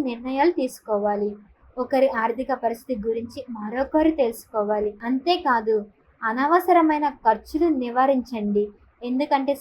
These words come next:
సంపదలేమి వల్ల చాలా బంధాల్లో పగులు ఏర్పడతాయి. వ్యసనాలు. వ్యసనం మానవులకు శారీరకంగా మాత్రమే హానికరం కాదు, వారిని మానసికంగా, సామాజికంగా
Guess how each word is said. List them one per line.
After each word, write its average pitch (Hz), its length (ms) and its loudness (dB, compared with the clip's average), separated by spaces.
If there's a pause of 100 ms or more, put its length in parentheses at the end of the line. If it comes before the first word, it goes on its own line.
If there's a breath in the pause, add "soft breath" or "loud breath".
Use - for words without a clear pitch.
సంపదలేమి 240 680 0 (220)
వల్ల 214 220 2 (220)
చాలా 226 300 -2 (120)
బంధాల్లో 226 540 -2 (440)
పగులు 240 420 6
ఏర్పడతాయి. 208 680 -2 (240)
వ్యసనాలు. 254 560 -2 (100)
వ్యసనం 311 460 0
మానవులకు 269 640 -2 (100)
శారీరకంగా 254 680 -2 (100)
మాత్రమే 220 460 -6
హానికరం 214 580 -4 (140)
కాదు, 202 340 -6 (480)
వారిని 240 420 -4 (240)
మానసికంగా, 214 800 -6 (520)
సామాజికంగా 226 840 -4